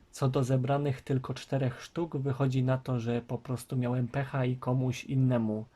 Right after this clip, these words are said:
wpadły większe ilości. Dwugroszówki przez ostatnie dwadzieścia lat nie były jakoś rzadkie i według mojej prognozy miały mieć jakieś sto dziesięć milionów nakładu. Okazało się, że mają tylko czterdzieści jeden.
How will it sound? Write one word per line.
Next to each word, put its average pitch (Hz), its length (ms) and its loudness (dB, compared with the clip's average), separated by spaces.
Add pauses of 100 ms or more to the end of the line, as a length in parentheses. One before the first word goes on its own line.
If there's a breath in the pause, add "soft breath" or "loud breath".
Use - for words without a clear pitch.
(520 loud breath)
wpadły 127 540 2
większe 123 380 0
ilości. 123 600 -2 (340)
Dwugroszówki 139 1000 2
przez 131 260 -2
ostatnie 131 420 -2
dwadzieścia 123 600 -2
lat 135 220 -4
nie 131 120 2
były 135 260 2
jakoś 123 340 -2
rzadkie 135 540 -4 (400 soft breath)
i 139 100 0
według 143 360 0
mojej 147 220 0
prognozy 135 600 2
miały 127 340 4
mieć 127 400 0
jakieś 123 640 -4
sto - 280 -2
dziesięć 131 500 0
milionów 131 720 -2
nakładu. 147 720 0 (360 loud breath)
Okazało 135 680 2
się, 127 220 0
że 120 140 0
mają 123 300 2
tylko 127 380 -2
czterdzieści 127 720 -2
jeden. 110 380 0